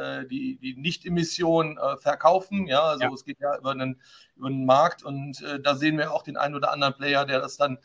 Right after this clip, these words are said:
Speaker 1: den Kunden, äh, abkauft, ähm, oder ihm die Versicherung damit, dadurch dann umsonst gibt und Ähnliches, weil selber kann man an den Markt ja nicht gehen, da braucht man ja Dienstleister für. Das, das sind ganz spannende Entwicklungen.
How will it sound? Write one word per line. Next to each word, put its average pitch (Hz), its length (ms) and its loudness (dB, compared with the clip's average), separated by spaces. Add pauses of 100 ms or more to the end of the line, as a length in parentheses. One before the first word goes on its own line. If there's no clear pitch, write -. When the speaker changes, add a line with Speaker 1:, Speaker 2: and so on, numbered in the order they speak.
(400)
Speaker 1:
den 147 120 2
Kunden, 139 500 -4
äh, 120 60 -2
abkauft, 139 1000 4 (100)
ähm, 127 460 -4
oder 131 200 0
ihm 131 120 -2
die 127 60 -6
Versicherung 131 480 -4
damit, 131 360 -4
dadurch 131 220 -2
dann 127 120 -2
umsonst 127 400 -2
gibt - 160 -16
und 131 140 -10
Ähnliches, 135 480 -8
weil 131 200 0
selber 135 400 4
kann - 120 -20
man 135 120 -4
an 127 100 -6
den 123 120 0
Markt 123 240 2
ja 123 80 -16
nicht 120 180 -14
gehen, 127 160 -10
da 120 60 -4
braucht 110 160 -2
man 120 100 -6
ja 123 40 -10
Dienstleister 110 540 -10
für. 123 160 -18
Das, 127 200 -6
das 143 160 -8
sind 143 160 -10
ganz 139 160 -4
spannende 131 400 -2
Entwicklungen. 117 440 -18